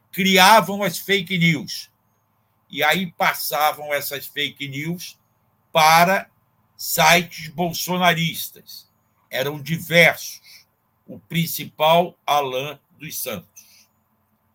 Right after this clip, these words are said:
E aí a investigação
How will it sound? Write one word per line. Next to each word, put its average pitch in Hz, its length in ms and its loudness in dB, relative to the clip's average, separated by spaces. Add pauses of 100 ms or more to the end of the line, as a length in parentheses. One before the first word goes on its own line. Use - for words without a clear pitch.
(680)
E 143 140 -4
aí 165 500 -2 (140)
a 139 260 -2
investigação 127 1120 -6